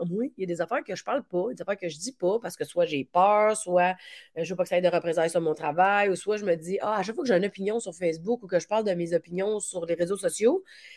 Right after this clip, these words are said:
j'ai tout le temps peur d'une trollée de commentaires désagréables ou que je m'a-, je m'exprime pas bien ou que les gens comprennent pas ce que j'ai dit. » Ah, fait que des fois, je suis comme, « Hey, sais-tu quoi ? Pas un mot sur la game, on passe à autre chose, tu sais. »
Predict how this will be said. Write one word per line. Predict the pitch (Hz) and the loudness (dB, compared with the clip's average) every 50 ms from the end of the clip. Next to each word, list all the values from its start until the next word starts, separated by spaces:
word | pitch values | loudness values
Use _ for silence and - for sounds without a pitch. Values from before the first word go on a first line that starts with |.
| - - - _ _ | -20 -20 -20 _ _
j'ai | - 165 185 180 | -4 -2 -2 2
tout | 233 | 2
le | 226 | 4
temps | 240 277 262 240 | 6 6 6 8
peur | - 240 247 262 269 262 247 233 | 6 6 8 8 8 8 8 6
d'une | 196 175 180 175 165 | 6 2 0 0 -4
trollée | - - 190 196 208 214 233 240 233 220 220 240 254 | -6 -8 -4 -2 0 2 4 4 4 4 4 2 0
de | 247 - _ | -2 -4 _
commentaires | - 220 208 214 202 196 190 190 220 233 240 240 226 | -2 0 2 2 2 2 2 0 0 0 0 0 0
désagréables | 202 185 190 190 185 180 180 175 185 196 214 233 214 196 | 0 0 0 0 0 0 -2 -4 -2 0 0 0 -2 -4
ou | |
que | 190 - 190 - _ _ | -8 -10 -16 -20 _ _
je | - 175 196 | -10 -4 0
m'a-, | 190 190 202 202 - | 0 0 0 -2 -4
je | 208 214 | -6 -6
m'exprime | 190 185 - 226 233 | -6 -2 0 -2 0
pas | 214 214 196 | 0 0 0
bien | 214 254 285 285 | 0 2 0 0
ou | 247 | 0
que | - | -2
les | 220 202 196 | -2 -2 -2
gens | 185 175 233 233 240 | 2 4 4 4 4
comprennent | 233 214 190 180 190 202 190 190 | 2 0 -2 0 0 0 0 2
pas | 180 240 247 | 2 0 0
ce | 247 | 2
que | - 220 | 0 -2
j'ai | 190 185 196 180 170 | 0 0 -2 -4 -4
dit. » | 165 170 - - | -6 -10 -10 -4
Ah, | - - - _ _ _ | -4 -4 -4 _ _ _
fait | - 170 165 | -6 -6 -4
que | |
des | 160 160 156 | -4 -8 -8
fois, | - - 247 | -2 -4 -4
je | 240 | -2
suis | - | 0
comme, « | 170 151 - - | -4 -4 -2 -2
Hey, | 185 202 208 | -2 -2 -2
sais-tu | - - 214 202 - - | -4 -8 -14 -16 -16 -12
quoi ? | - - 269 302 339 269 - | -2 -2 0 0 0 2 4
Pas | 233 240 | 6 6
un | |
mot | 233 247 262 254 | 8 6 4 4
sur | 247 | 4
la | 220 196 | 2 2
game, | 180 202 220 220 202 | 2 2 2 2 2
on | 175 165 | 0 -2
passe | - 185 190 180 180 | -2 -2 -2 0 0
à | 196 | 0
autre | 180 160 147 | -2 -2 -2
chose, | 185 185 190 - | -4 -6 -6 -8
tu | - 202 | -6 -8
sais. » | 208 220 | -8 -8